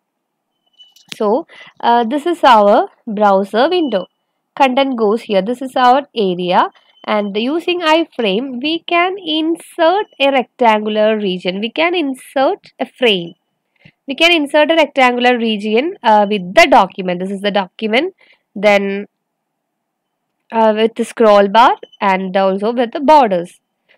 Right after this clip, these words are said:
This is a separate region, a separate file that can be used inline, with inline with our content. An inline frame is used to embed another document within the current H T M L document. S R C attribute is used to specify the U R L of the document that occupies the iframe.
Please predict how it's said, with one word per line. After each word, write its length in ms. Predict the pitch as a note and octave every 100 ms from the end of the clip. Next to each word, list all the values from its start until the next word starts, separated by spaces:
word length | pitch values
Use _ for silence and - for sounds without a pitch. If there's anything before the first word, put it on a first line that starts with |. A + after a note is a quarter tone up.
| _
This 160 | - A#3+
is 140 | C#4+
a 40 | D4
separate 480 | F4 - E4 D#4+
region, 480 | C#4+ C4 B3 C4 E4+
a 100 | C#4
separate 440 | C4 B3 C4+ C4+ C#4
file 440 | C4 A3+ A#3+ D#4+
that 220 | B3+ A3+
can 200 | A#3+ A#3
be 80 | A#3
used 360 | D4+ B3+ D4 - -
inline, 540 | D4 C#4 A#3+ F#3 F#3
with 100 | A3
inline 540 | A3+ A3 A3 A3 C#4+ F4
with 200 | C#4+ E4+ _
our 380 | A#3+ G#3+ A3+ G4+ -
content. 420 | C4 G#3 F3+ F#3 _ _ - _ -
An 140 | D4
inline 440 | D4+ D4 D#4 E4+
frame 240 | E4 F#4 F4
is 160 | F4+
used 220 | E4 C#4+ C4
to 60 |
embed 600 | D#4+ - A#3+ A3+ G#3+ A#3+ A3
another 380 | A3+ A3+ C4+ G4
document 560 | G4 C#4+ B3 A#3 D4
within 260 | B3+ B3 D4+
the 100 | F#4
current 320 | D#4 A3+ G#3+
H 160 | A3 -
T 120 | G3+
M 100 | F#3
L 80 | A3+
document. 480 | D#4 D#4+ A3 F3 - _ _ - - -
S 120 | C4 D4+
R 160 | D4+
C 100 | D4+
attribute 340 | D#4+ D#4 D#4 D#4+
is 120 | D#4+
used 180 | C#4+ C4+
to 60 |
specify 400 | D4 C#4+ B3+ B3
the 100 | A#3+
U 120 | C4+ A#3+
R 160 | G#3+
L 80 | A3+
of 100 | A3+
the 80 | B3+
document 440 | B3 G3+ G#3 A#3+
that 140 | A#3+ G#3+
occupies 500 | A3+ D4 A#3+ F#3 -
the 60 |
iframe. 420 | D4+ D#4 - F3+